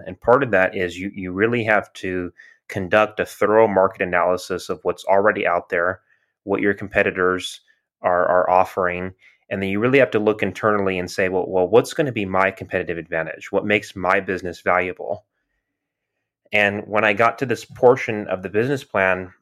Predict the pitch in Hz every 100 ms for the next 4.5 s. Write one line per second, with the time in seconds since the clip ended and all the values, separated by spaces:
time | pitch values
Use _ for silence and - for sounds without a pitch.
0 | _ _ - 107 110 127 147 113 104 101
1 | - - _ - 107 104 - - _ -
2 | 113 120 131 - 131 123 - - 101 98
3 | - - 110 110 131 123 - 110 - 120
4 | 113 - 113 113